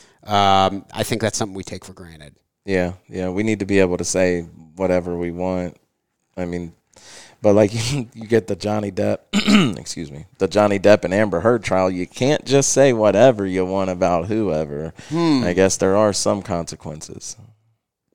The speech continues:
Speaker 1: You can't, like, make up shit. I can't accuse you of some violent, "You assaulted me, I make some shit up." That's freedom of speech. That shouldn't be, I shouldn't be allowed to do that. Is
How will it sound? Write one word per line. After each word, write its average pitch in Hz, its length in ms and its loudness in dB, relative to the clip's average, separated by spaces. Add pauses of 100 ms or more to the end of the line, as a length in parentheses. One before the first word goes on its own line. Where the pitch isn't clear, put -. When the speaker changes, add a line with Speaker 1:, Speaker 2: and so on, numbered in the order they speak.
(640)
Speaker 1:
You 131 140 -8
can't, 120 260 -4
like, 110 200 -6
make 110 320 -4
up 110 180 -4
shit. 95 360 -10 (340)
I 117 80 -6
can't 117 260 -2
accuse 117 480 -4
you 113 120 -2
of 98 80 -8
some 101 280 -8
violent, 107 520 -4 (720)
"You 123 180 -2
assaulted 117 520 -2
me, 104 180 -4
I 104 60 -4
make 113 260 -4
some 104 160 -6
shit 98 240 -6
up." 113 300 -6 (300)
That's - 180 -8
freedom 104 260 -4
of 90 60 -10
speech. 127 380 -4
That 120 140 -6
shouldn't 101 260 -6
be, 90 220 -18
I 107 60 -12
shouldn't 113 220 -6
be 107 60 -4
allowed 95 260 -6
to 90 60 -18
do 92 160 -18
that. 101 340 -6
Is - 40 -20